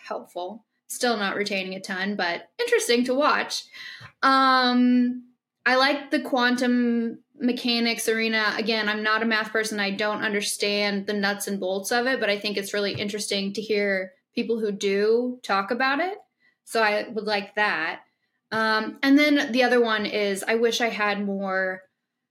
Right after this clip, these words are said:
um, like, literature classes where the teacher, again, gives you the context of, like, here's what was happening in history when this book was written, and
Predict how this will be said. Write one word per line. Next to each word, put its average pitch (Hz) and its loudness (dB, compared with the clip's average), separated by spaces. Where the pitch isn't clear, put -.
um, 196 -4
like, 196 -8
literature 214 -2
classes 254 -2
where 226 -2
the 202 -6
teacher, 208 -2
again, 208 -2
gives 220 0
you 240 0
the 208 -2
context 202 -6
of, 190 -10
like, 170 -6
here's 190 -6
what 208 -4
was 247 -6
happening 277 -4
in 220 -6
history 202 -2
when 185 -8
this 202 -8
book 220 -8
was 247 -8
written, 202 -2
and 185 -6